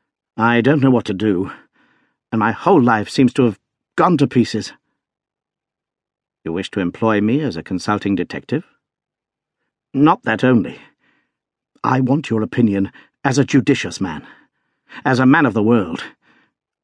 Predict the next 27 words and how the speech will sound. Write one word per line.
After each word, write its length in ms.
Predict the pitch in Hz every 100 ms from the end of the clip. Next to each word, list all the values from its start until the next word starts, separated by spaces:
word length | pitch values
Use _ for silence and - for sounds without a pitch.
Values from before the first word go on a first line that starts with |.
| _ -
I 100 | 117
want 200 | 160 220
to 80 | 160
know 160 | 131
what 120 | 123
I 120 | 117 113
ought 160 | 135
to 60 | 110 113
do 60 |
next. 600 | 98 113 - - - - - _ _ _ _ _ _ _ _
I 80 | 135
hope 240 | 123 180
to 180 | - 98
God 240 | - 135 104
you'll 100 | 107
be 100 | 117
able 120 | 117
to 120 | 123
tell 180 | - 127
me." 220 | 131 135 _ _ _ _ _ _ _ _ _ _ _ _ _
He 100 | 143
spoke 380 | - 196 220 156
in 180 | 147
little, 400 | 131 - 143 101 -
sharp, 640 | - 160 147 117 - -
jerky 440 | - 151 135 117 -
outbursts, 840 | 117 - - 67 - - -